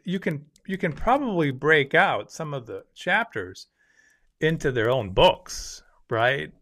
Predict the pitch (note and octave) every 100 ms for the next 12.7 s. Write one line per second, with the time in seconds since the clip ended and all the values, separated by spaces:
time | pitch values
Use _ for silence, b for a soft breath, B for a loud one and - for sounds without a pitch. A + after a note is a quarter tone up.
0 | _ - B2+ B2 A2+ G2+ G2 b b b
1 | b b _ B2+ A#2 G2+ - D3 F#3+ D#3+
2 | D#3 C#3 D3 C#3 B2 G2 F2+ - D#3 D3+
3 | C#3+ B2+ - F3+ D3 G#2+ F#2+ F#2+ A2 A2+
4 | B2 F#3+ - A2+ A2 G2 - G#2+ G2 F3
5 | D3 - - - - _ _ _ _ -
6 | G#2+ G2 A2 G2+ - - _ b b b
7 | b b b - A2 G2+ F#2 A2 G#2 C3
8 | D#3+ - G#2+ - A2 F2+ A#2+ F#2 F#2 G2
9 | - - E3+ D#3 F3+ F3+ - - - F3
10 | G#3+ B3 C#4 A#3+ G#3+ F3+ D3+ D#3 C#3+ C3
11 | C3 B2+ A#2+ A2+ A#2 A#2+ F#3 - G3 D#3
12 | C#3+ C#3+ C3+ A2+ G2+ F#2+ -